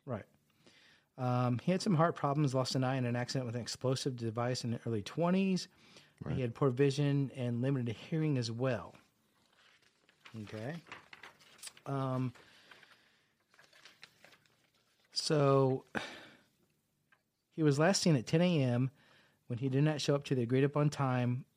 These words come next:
Speaker 1: uh, where they were done hunting. His friends called the forest rangers and they searched for him from four thirty p-, until four thirty P M. <clears throat>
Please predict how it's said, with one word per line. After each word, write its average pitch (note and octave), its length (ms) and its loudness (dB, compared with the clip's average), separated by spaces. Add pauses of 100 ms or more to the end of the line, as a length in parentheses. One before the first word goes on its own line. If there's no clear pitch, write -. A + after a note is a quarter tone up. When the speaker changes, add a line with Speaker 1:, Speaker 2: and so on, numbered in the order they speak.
(100)
Speaker 1:
uh, A2+ 400 -4
where A2 220 -4
they A#2 120 -2
were A#2+ 120 -4
done A#2 200 -2
hunting. A2+ 320 -2
His A#2 140 -4
friends B2+ 220 -2
called B2+ 220 -2
the - 40 -14
forest C#3 280 -2
rangers C3 340 -2
and A#2 80 -2
they A2 60 -2
searched B2+ 220 -6
for B2+ 80 -4
him B2 220 0 (440)
from A2+ 160 -8
four C#3+ 220 -2
thirty C#3 260 0
p-, - 280 -20
until A#2+ 260 -4
four C3+ 200 -2
thirty C3+ 220 -2
P C3 320 -4
M. A2 280 -8 (880)
<clears throat> - 300 -6